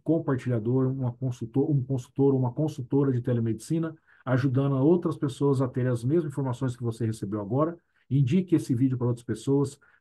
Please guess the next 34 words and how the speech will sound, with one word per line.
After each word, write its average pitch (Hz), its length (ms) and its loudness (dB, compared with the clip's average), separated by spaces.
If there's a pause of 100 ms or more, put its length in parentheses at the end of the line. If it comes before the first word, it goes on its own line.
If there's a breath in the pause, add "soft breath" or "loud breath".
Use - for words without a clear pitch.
convide 160 380 4
as 151 80 4
pessoas 135 360 0
para 120 120 -6
convi-, 117 380 -2 (120)
para 131 100 0
conhecerem 156 720 4
a 123 60 0
G 113 140 -2
N 110 120 -4
X 147 360 2
e 131 80 2
a 120 60 0
telemedicina 127 760 -2 (280 loud breath)
de 120 80 2
uma 139 180 4
forma 151 420 2 (120)
honesta, 165 640 -2 (140)
verdadeira, 139 640 4
com 151 200 -4
muita 147 280 -2
transparência. 123 640 -6 (340)
É 120 80 -4
o 113 80 0
que 127 100 -2
a 120 40 4
gente 117 220 0
tá 117 80 -2
aqui 110 180 -6
fazendo. 92 340 -6 (460)
Seja 131 260 2
bem-vindo, 123 540 2 (460)
te 131 60 -2
aguardo 120 520 0